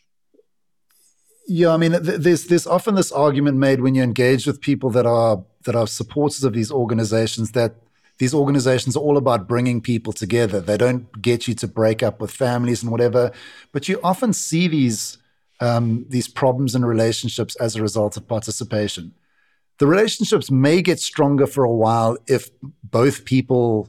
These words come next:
join or if the whole family does, but if you've got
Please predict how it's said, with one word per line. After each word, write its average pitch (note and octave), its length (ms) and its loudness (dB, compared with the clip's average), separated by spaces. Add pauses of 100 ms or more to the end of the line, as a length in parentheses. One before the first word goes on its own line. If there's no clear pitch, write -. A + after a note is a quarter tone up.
(120)
join C3+ 340 0
or C#3+ 100 0
if - 80 -6
the G#2+ 80 -2
whole B2+ 180 0
family A#2+ 400 0
does, E3 260 2
but C#3+ 140 0
if - 100 -4
you've B2+ 100 -2
got C3+ 240 2